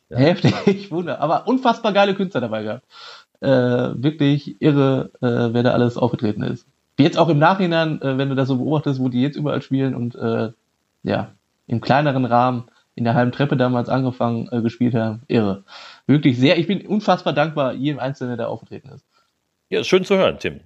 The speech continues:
Speaker 1: Also von daher
Speaker 2: Ja.
Speaker 1: an der Stelle <laughs> ein Gruß an alle, die schon mal bei dir waren oder die,
Speaker 2: Genau.
Speaker 1: die, oder die sich in der Soccer World,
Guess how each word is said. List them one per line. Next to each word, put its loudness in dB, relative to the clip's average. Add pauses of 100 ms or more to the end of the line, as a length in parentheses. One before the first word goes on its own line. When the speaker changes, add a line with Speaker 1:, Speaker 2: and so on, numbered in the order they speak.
(140)
Speaker 1:
Also 0
von -2
daher 2
Speaker 2:
Ja. -4
Speaker 1:
an -4
der 0
Stelle -2 (100)
<laughs> -18
ein -6 (400)
Gruß 0
an 4
alle, 4
die -8
schon -6
mal 2
bei 4
dir -2
waren 0 (540)
oder 2
die, 4
Speaker 2:
Genau. -2 (140)
Speaker 1:
die, -4 (100)
oder 4
die -2
sich -6
in -4
der 2
Soccer 0
World, 0